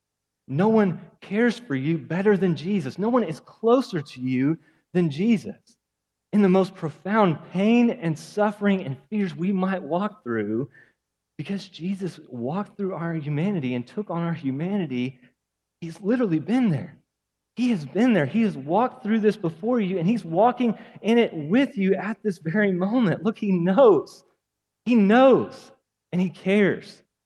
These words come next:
This is what it means for Jesus to be our great high priest, that he can sympathize with us,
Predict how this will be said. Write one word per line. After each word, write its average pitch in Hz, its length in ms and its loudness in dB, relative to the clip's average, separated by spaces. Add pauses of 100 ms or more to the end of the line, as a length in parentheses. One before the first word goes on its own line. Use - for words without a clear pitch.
(140)
This 196 100 -8
is 220 60 -10
what 233 140 2
it 160 100 -2
means 196 400 0
for 160 120 -6
Jesus 202 460 -2
to 165 120 -4
be 196 340 -2
our 160 180 0
great 165 300 2
high 160 200 0
priest, 180 500 -2
that 139 120 2
he 175 100 -4
can 160 200 -2
sympathize 143 840 -2
with 117 220 -4
us, 113 380 -2